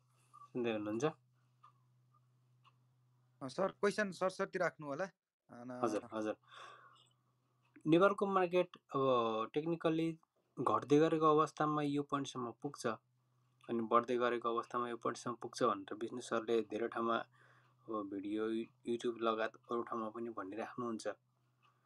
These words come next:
Speaker 1: तर पनि यो पोइन्टसम्म भन्नुभन्दा पनि हामीले यो रेन्जसम्म भनेर भन्नुभयो भने तपाईँहरूको,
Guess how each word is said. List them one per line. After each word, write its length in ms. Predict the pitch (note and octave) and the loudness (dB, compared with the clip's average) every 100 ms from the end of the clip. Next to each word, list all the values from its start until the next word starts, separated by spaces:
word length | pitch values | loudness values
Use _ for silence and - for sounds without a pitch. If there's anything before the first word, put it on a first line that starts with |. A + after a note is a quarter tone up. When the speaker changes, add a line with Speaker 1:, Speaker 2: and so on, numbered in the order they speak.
| _ _ _ _ _ - | _ _ _ _ _ 0
Speaker 1:
तर 100 | F#3 | 0
पनि 280 | G#3 F#3 - _ - | 0 -2 -4 _ -6
यो 360 | E3 F#3+ D3 A2+ - | 4 4 4 0 2
पोइन्टसम्म 600 | F#3+ F#3+ - F3+ F3+ D3 | 2 2 0 4 4 4
भन्नुभन्दा 540 | A2 A#2 C3+ B2 A2 | 2 2 2 0 -2
पनि 300 | G#2+ E3 F3+ | -2 -4 -4
हामीले 260 | C#3 A#2 C3 | -2 -2 2
यो 200 | D3 D3 | 6 8
रेन्जसम्म 640 | D3+ F3+ F3 - F3+ E3+ | 8 4 2 2 4 6
भनेर 280 | B2 A#2+ B2+ | 6 6 2
भन्नुभयो 480 | A#2 A2+ B2 B2 A2 | 0 -2 2 4 4
भने 180 | G#2+ G#2 | 2 -4
तपाईँहरूको, 640 | C3+ C#3 C3 B2+ C3 | -2 -2 -2 -4 -8